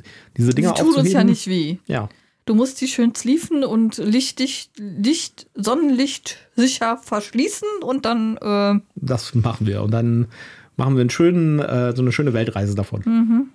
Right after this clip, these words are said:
Speaker 1: Ja.
Speaker 2: Ich bin gespannt.
Speaker 1: Genau. Wo wir grad bei Magic waren, es gibt Lebenszeichen von der Magic T-V-Serie.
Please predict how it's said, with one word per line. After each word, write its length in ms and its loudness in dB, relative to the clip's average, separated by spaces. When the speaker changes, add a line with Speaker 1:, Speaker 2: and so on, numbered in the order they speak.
Speaker 1:
Ja. 180 -6
Speaker 2:
Ich 100 -20
bin 120 4
gespannt. 540 -2
Speaker 1:
Genau. 320 -2
Wo 80 2
wir 80 4
grad 140 -2
bei 80 0
Magic 360 0
waren, 380 -2
es 160 -8
gibt 180 -4
Lebenszeichen 640 0
von 140 -2
der 100 2
Magic 360 0
T-V-Serie. 840 0